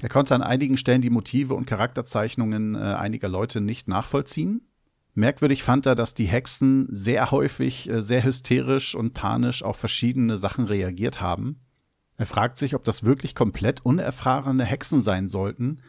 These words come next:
die einfach noch nicht alles gesehen haben.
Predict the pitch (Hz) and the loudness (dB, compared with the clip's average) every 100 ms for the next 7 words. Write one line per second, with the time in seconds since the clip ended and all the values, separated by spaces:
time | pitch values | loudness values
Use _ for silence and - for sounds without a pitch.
0 | - _ _ - - 208 135 277 - 110 | -20 _ _ -4 0 2 2 0 -2 0
1 | 117 - - 120 139 - 131 120 143 90 | 2 0 2 2 2 2 2 2 2 0
2 | 85 80 76 | -4 -6 -10